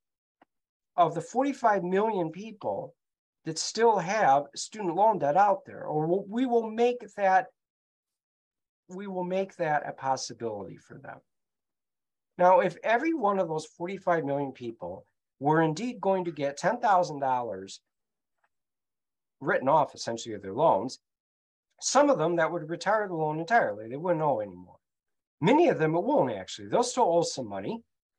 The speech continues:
but they'll owe ten thousand dollars less than they did before. As a strict one-time expense of what that would cost the government, it would, well, it's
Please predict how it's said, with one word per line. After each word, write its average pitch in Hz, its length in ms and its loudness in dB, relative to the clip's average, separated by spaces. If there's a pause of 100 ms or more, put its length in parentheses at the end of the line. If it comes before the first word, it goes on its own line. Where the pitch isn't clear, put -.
but 160 180 0
they'll 185 140 4
owe 160 180 4
ten 170 240 -4
thousand 160 340 0
dollars 139 380 -2
less 220 300 -2
than 156 100 -14
they 135 60 -12
did 151 240 -6
before. 170 600 -2 (1040)
As 170 220 4
a 175 60 0
strict 277 440 -4
one-time 214 760 0
expense 160 760 -4
of 135 140 -8
what 165 200 -4
that 165 140 2
would 151 120 -10
cost 151 360 -2
the 127 60 -16
government, 127 640 0
it 165 80 -10
would, 156 180 -10 (140)
well, 104 320 -6
it's - 260 -14